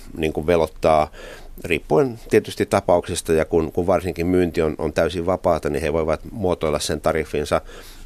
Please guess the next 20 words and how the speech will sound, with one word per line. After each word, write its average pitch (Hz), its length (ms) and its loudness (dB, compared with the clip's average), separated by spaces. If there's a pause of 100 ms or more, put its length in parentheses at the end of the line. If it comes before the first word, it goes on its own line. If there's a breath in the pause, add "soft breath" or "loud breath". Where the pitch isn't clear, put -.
(140)
ö, 60 380 -8
sillä 78 300 0
tavalla, 82 320 2
kun 85 300 -2
katsovat 80 400 -4
tarkoituksenmukaiseksi, 80 1000 -2
niin 80 120 0
kuin 80 120 -4
saavuttaa 78 440 -2
kilpailuetua 82 760 -2
asiakkaisiin 76 640 -2
nähden. 73 320 -4 (600 loud breath)
Mut 90 140 2
että 92 300 4 (960 loud breath)
periaatteessa, 120 840 4 (720 loud breath)
ö, 67 40 -2
niin 73 300 -2
kun 76 320 -2 (360 loud breath)
noin, 85 280 0
noin 80 260 0